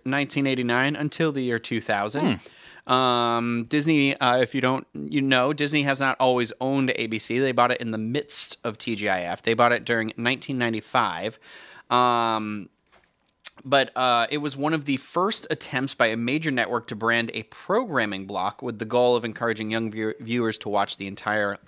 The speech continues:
Speaker 1: lineup instead of a specific episode. So, um,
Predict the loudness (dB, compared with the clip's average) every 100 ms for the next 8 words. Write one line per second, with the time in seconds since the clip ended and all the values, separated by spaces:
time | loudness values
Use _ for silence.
0 | -4 0 2 2 -2 -4 -2 -2 0 -4
1 | -8 -8 -8 -6 -6 -4 -6 -6 -8 -10
2 | -18 -20 -20 -20 -18 0 2 4 2 0
3 | -2 -6 -4 -2 -4 -4 -8